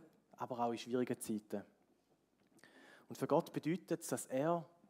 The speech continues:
der Gott von den Menschen kann sein und die Menschen sein Volk von ihm. Und die letzte Frage, der Preis, den er gezahlt hat, der Preis, der ist enorm hoch gewesen. Und da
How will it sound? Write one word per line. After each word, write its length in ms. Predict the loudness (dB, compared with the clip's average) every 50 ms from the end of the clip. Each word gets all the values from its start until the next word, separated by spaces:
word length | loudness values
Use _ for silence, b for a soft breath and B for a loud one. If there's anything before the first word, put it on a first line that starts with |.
| -20 -20 -20 -20 -20 -20 _ _ _ _ _ _ _ _ _
der 120 | 0 0 2
Gott 280 | 4 4 2 2 0
von 120 | -2 -2 2
den 120 | 2 2
Menschen 320 | 2 2 0 0 0 -2 -2
kann 140 | -2 -4
sein 300 | -4 -2 -2 0 -2 -2 -6 B B B B B B
und 200 | -8 -8 -8 -4
die 60 | 0
Menschen 340 | 2 2 2 0 -2 -6 -6
sein 140 | -6 -6 -6
Volk 640 | -6 -4 0 2 2 2 0 -2 -4 -10 -12 -12 b b b b b
von 200 | b -4 -4 -2
ihm. 280 | -2 -2 -2 -4 -6 -10 -14 _ _ _ _ _ _ _ _ _ _ _ _ _ _ _ _ _ _ _ _ _ -20 B B B B B B B B B
Und 180 | -8 -4 2
die 60 | 6 10
letzte 320 | 10 10 10 8 2 -4
Frage, 400 | -2 4 6 8 8 6 6 0 -8 -8
der 60 | -10 -8
Preis, 500 | -2 2 2 4 4 2 0 -4 -8 -4
den 140 | -4 -4
er 60 | -4 -2
gezahlt 420 | 0 4 6 6 6 6 4 2
hat, 340 | 0 0 0 -2 -10 -18 -18 -20 b b b b b b b b b b b
der 60 | -14
Preis, 540 | -4 2 4 6 6 6 4 0 -2 -8 -10 -12 b b b b b -20 -20 -18 -8 -2 -2
der 80 | 0
ist 140 | 0 0 0
enorm 400 | 0 2 2 2 2 2 0 -4 -6 b b b b b b b b b
hoch 300 | 0 0 0 0 0 -6
gewesen. 260 | -10 -8 -8 -8 -8 -8 b b b b b -20 -14
Und 180 | -14 -10 -2 4
da 240 | 6 6 6 6